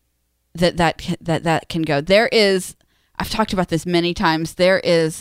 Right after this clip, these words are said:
um, a Carrie Underwood lyric from her first album. And if you give me just a second, I can pull it up in my mind that, um, sometimes, ah,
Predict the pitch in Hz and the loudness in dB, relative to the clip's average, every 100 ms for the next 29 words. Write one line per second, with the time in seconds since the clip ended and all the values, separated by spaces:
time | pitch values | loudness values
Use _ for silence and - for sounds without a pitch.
0 | - 170 156 147 - 165 - 214 233 220 | -4 -2 -2 -2 -6 -6 -2 2 2 2
1 | 196 175 156 151 151 151 - 160 170 156 | -2 -2 -2 0 -2 -2 -2 -2 -2 -4
2 | - 202 220 - 151 143 139 151 - - | 0 0 0 0 0 0 -2 -4 -10 -20
3 | _ - 160 170 165 180 180 160 - - | _ -6 -2 -2 -4 -4 -2 -2 -2 -4
4 | 185 185 - 202 202 - 165 147 151 160 | -2 -2 -2 -4 -4 -2 -4 -2 -2 -4
5 | - 160 156 - _ - 202 202 180 185 | -4 -6 -6 -8 _ -8 0 0 2 0
6 | 170 160 156 151 143 151 165 165 151 151 | 2 2 2 2 0 -2 -4 0 0 -2
7 | - - _ _ _ _ _ _ _ - | -10 -20 _ _ _ _ _ _ _ -8
8 | 185 185 180 175 165 165 170 _ _ _ | 0 2 4 2 -2 -6 -10 _ _ _
9 | _ _ _ _ _ _ _ _ _ _ | _ _ _ _ _ _ _ _ _ _
10 | _ _ _ _ _ _ _ _ _ _ | _ _ _ _ _ _ _ _ _ _
11 | _ _ _ _ _ _ - - 214 240 | _ _ _ _ _ _ -10 -2 0 0
12 | 277 226 208 196 196 202 - - _ _ | 2 2 4 2 -2 -6 -10 -18 _ _
13 | _ _ _ _ _ _ _ _ _ _ | _ _ _ _ _ _ _ _ _ _
14 | _ _ _ _ _ _ _ - 247 269 | _ _ _ _ _ _ _ 0 2 4
15 | 269 | 2